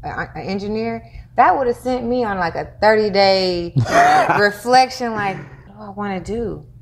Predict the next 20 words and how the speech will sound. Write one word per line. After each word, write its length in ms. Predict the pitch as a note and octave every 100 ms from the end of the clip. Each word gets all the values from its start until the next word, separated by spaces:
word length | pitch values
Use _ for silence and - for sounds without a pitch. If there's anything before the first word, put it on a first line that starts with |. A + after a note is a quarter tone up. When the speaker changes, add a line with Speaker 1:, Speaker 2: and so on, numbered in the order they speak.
| -
Speaker 1:
Why 300 | - E3+ F#3+ A3+
did 80 |
I 120 | A3 G#3+
spend 280 | - A3
my 160 | G#3+ G3+
whole 200 | G#3 G3+
life 340 | G3+ G3+ G#3+ G3
being 160 | G#3
an 80 | G3
entre-," 380 | F#3+ A3 G3 G#3
like, 460 | G3 G3+ G3 D#3 D#3+
for 120 | A3+
me, 460 | A#3 E4+ C#4+ A3 -
I 140 | F3
would've 160 | G3 F#3
been, 200 | F3+ E3
like, 180 | C3 -
soul 340 | - F#3+ F3+
searching. 520 | - D3 - - -
Speaker 2:
Mm-hmm. 340 | B2+ A#2 A#2+